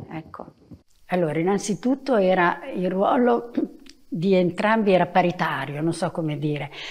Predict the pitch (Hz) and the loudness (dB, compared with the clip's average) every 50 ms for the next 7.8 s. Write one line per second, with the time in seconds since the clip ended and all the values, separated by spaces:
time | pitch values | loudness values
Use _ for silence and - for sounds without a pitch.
0 | - - - - - 202 233 226 233 - 185 180 175 165 165 - 202 196 196 196 | -14 -16 -16 -2 6 6 6 6 6 4 2 4 2 2 2 4 4 4 4 4
1 | 196 185 - - - 170 175 190 196 185 - - - 175 170 185 196 180 185 - | 0 -6 -8 -4 0 2 2 4 4 2 0 0 0 2 4 4 4 2 0 -4
2 | - - - - - - 170 170 170 165 160 160 160 165 165 160 165 170 170 165 | -14 -16 -16 -14 -6 -2 0 2 2 2 2 2 0 0 -2 -4 -6 -6 -6 -4
3 | 160 165 165 170 170 - - - 180 170 160 - 180 185 196 185 160 170 160 151 | -2 0 0 0 -2 -4 -6 -6 -6 -4 -4 -2 0 0 0 2 0 -2 -2 -4
4 | 151 151 151 - - - 180 180 180 180 185 175 - 202 196 196 - - - - | -4 -6 -8 -6 -2 0 2 2 2 0 -2 -2 0 0 0 0 -2 -10 -16 -16
5 | - - _ - 180 165 - 180 165 170 180 160 170 160 156 - 175 160 - - | -18 -18 _ -4 -4 -2 0 2 4 4 4 4 4 0 0 -2 -4 -4 -4 0
6 | 180 165 170 170 165 - 180 170 165 156 156 160 160 165 160 165 - 160 156 - | 2 2 2 2 2 -2 -2 -2 0 2 2 2 2 2 0 -2 -6 -8 -8 -6
7 | - 180 170 165 170 170 160 156 151 156 - - - - - | -4 -2 -2 0 0 0 -2 -2 -4 -8 -14 -16 -16 -18 -18